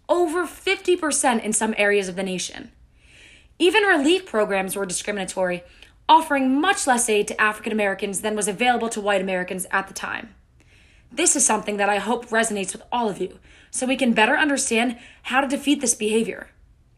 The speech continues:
And with that, I will conclude today's episode of the Depression Discussion on Race.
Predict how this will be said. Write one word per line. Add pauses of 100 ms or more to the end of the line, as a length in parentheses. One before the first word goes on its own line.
(800)
And
with
that,
I
will
conclude
today's
episode
of
the
Depression
Discussion
on
Race.